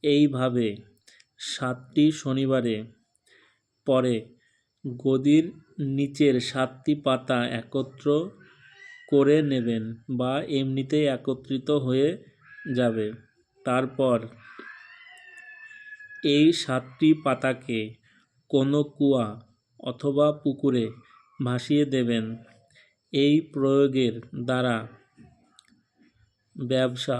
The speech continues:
অর্থাৎ কারবার বৃদ্ধিপ্রাপ্ত হবে এবং দোকানে বেচাকেনা প্রচুর পরিমাণে বেচে, বেড়ে যাবে, বেচাকেনা হবে খুব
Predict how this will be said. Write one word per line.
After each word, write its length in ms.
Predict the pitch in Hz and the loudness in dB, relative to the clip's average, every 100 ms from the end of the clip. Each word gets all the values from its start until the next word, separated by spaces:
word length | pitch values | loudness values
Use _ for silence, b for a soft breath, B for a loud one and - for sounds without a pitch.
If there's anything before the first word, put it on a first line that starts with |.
| 127 | -4
অর্থাৎ 480 | 131 127 127 143 147 | -4 -4 -4 -4 -4
কারবার 480 | 147 127 127 127 139 151 | -6 -4 -2 -2 -2 -2
বৃদ্ধিপ্রাপ্ত 800 | 131 127 123 135 139 123 123 - | -4 -6 -4 -6 -4 -6 -6 -6
হবে 380 | 127 117 113 117 120 _ b b _ - | -4 -4 -6 -8 -10 _ b b _ -8
এবং 340 | 127 127 143 160 190 - b b b b b 196 131 | -6 -2 -2 -4 -8 -18 b b b b b -12 -4
দোকানে 380 | 127 123 131 139 | -4 -2 -4 -4
বেচাকেনা 640 | 139 127 120 123 131 131 143 170 b b b b - | -2 -2 -2 -6 -4 -4 -6 -8 b b b b -2
প্রচুর 300 | 131 151 143 143 | -2 0 -2 -2
পরিমাণে 460 | 135 131 131 139 | -2 0 -2 -2
বেচে, 360 | 139 131 120 123 120 135 127 | 0 -2 -2 -4 -4 -4 -2
বেড়ে 240 | 127 127 127 | 0 2 2
যাবে, 300 | 117 113 113 113 - _ _ _ _ B B B _ - | 0 0 -2 -4 -12 _ _ _ _ B B B _ -6
বেচাকেনা 500 | 123 123 123 123 127 123 | -4 -2 -4 -4 -4 -4
হবে 240 | 120 117 120 | -4 -4 -6
খুব 140 | - | -4